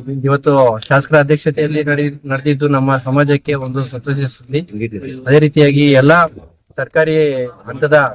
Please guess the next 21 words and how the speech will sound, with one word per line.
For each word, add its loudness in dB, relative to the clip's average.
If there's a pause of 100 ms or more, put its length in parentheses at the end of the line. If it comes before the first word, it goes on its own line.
ಕಚೇರಿಗಳಲ್ಲಿ, -2 (920)
ಆ, -10
ಹದಿನಾಲ್ಕನೇ -4
ತಾರೀಕು 0
ಏನು 0
ಸರ್ಕಾರ -2
ನಿಗದಿ -4
ಮಾಡಿದೆ, 0 (160)
ಆ -2
ಅದ್ದೂರಿಯಾಗಿ 2
ಆಚರಣೆ 2
ಮಾಡಲಿಕ್ಕೆ 0 (160)
ಇನ್‌ಸ್ಟ್ರಕ್ಷನ್ -6
ಕೊಟ್ರು -8
ನಮ್ಮ -4
ಮುಂದೆನೆ -2
ಎಲ್ಲ -6
ಅಧಿಕಾರಿಗಳಿಗೆ. -4 (640)
ಆದ್ರೆ 4
ಕೆಲವೊಂದು 2
ಅಧಿಕಾರಿಗಳು 2